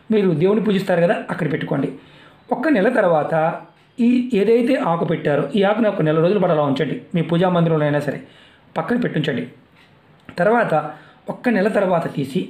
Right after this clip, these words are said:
ఏదైనా పారే నీళ్ళలో కానీ ఏదైనా చెట్టు మొదల్లో పెట్టేయండి. ఇది నీడన ఉంటే అలా మెల్లగా ఎండిపోతుంది,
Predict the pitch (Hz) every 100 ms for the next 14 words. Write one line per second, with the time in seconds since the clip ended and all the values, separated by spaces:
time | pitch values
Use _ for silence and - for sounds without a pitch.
0 | 214 170 170 165 156 175 170 156 151 143
1 | 143 185 - 165 156 143 147 139 147 254
2 | 262 190 160 131 127 - - _ _ _
3 | _ 220 226 202 220 240 196 170 175 220
4 | - 180 175 160 160 175 180 160 156 143